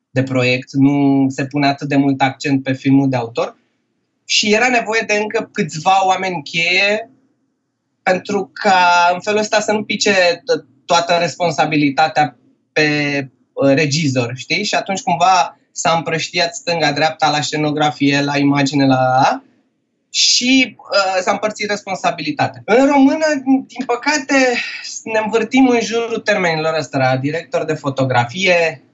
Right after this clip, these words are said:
director de imagine, uh, operator. Operator era denumirea veche de pe vremuri și acum toată lumea își spune în diverse feluri. Eu mă, aleg să, să îmi pun semnătura cinematografist, e un termen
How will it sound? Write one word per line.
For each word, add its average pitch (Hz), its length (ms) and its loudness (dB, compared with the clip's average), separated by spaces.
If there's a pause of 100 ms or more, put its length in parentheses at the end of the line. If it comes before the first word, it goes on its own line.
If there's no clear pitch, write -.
director 139 580 0
de 135 80 2
imagine, 139 920 2 (760)
uh, 131 120 0
operator. 131 840 2
Operator 175 540 0
era 185 260 2
denumirea 160 380 0
veche 151 360 -4
de 131 100 -2
pe 127 160 -4
vremuri 208 380 0 (1000)
și - 80 -2
acum 170 260 2
toată 165 220 -2
lumea 165 180 0
își 151 100 -2
spune 160 300 -2
în 151 180 2
diverse 139 360 0
feluri. 120 380 -2
Eu 170 100 4
mă, 170 760 0 (600)
aleg 165 320 2
să, 160 600 2 (200)
să 165 280 -2
îmi 151 100 0
pun 175 180 0
semnătura 160 520 0
cinematografist, 139 1000 0
e 143 100 -2
un 135 160 4
termen 143 480 2